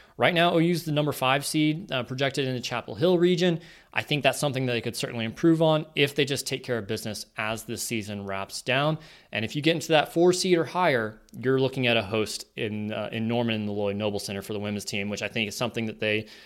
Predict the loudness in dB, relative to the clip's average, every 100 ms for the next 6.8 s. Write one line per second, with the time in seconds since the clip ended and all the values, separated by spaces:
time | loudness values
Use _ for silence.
0 | -14 -4 0 2 2 0 0 -2 2 6
1 | 6 4 0 2 4 2 -2 -2 -2 -2
2 | -6 -2 2 2 2 0 0 -2 -6 -2
3 | 2 4 2 -2 -20 -20 -10 -4 -2 0
4 | 0 -2 -2 -2 0 0 0 -2 -4 -4
5 | -6 -6 -4 -4 -4 0 0 0 0 0
6 | 0 -4 -6 -6 -6 0 2 2